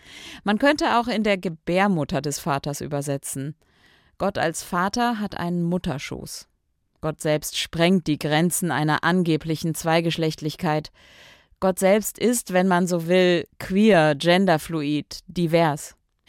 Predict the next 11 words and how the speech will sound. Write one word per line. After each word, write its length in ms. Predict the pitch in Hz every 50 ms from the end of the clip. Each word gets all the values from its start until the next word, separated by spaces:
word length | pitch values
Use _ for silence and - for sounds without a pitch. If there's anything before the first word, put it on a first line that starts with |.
| - - - - -
So 180 | - 214 220
divers 560 | 196 233 226 196 180 185 196 220 262 - -
wie 100 | 208 220
die 120 | 190 202 190
Menschen, 520 | 180 165 170 185 208 - - 220 208 196
die 120 | 180 175 -
zu 140 | - 180
Gottes 380 | 156 - 170 175 - 185 170 -
Bilde 320 | - - 165 160 160 160
geschaffen 480 | 160 165 156 - 160 143 143 - 139 135
sind. 380 | 127 - - - - - -